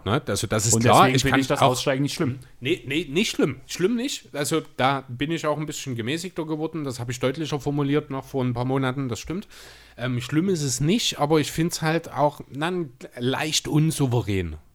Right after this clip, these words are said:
Speaker 1: Ganz leicht unsouverän, finde ich's. Weil
Speaker 2: Souverän
Speaker 1: es
Speaker 2: in
Speaker 1: ist
Speaker 2: dieser Position ist es, das Maximale rauszuholen. Wenn ich jetzt einen Vertrag bekomme, der mir vier Jahre hundert Millionen gibt zum Beispiel,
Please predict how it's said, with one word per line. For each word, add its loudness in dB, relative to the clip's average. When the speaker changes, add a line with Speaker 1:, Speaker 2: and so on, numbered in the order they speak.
Speaker 1:
Ganz 0
leicht -2
unsouverän, -2
finde -6
ich's. -10
Weil 2
Speaker 2:
Souverän 2
Speaker 1:
es 4
Speaker 2:
in 0
Speaker 1:
ist 4
Speaker 2:
dieser 0
Position -2
ist -4
es, -8
das -10
Maximale 0
rauszuholen. 0
Wenn 0
ich -6
jetzt -2
einen -2
Vertrag -2
bekomme, -4
der -2
mir -2
vier -4
Jahre -2
hundert 2
Millionen 2
gibt -2
zum -2
Beispiel, -2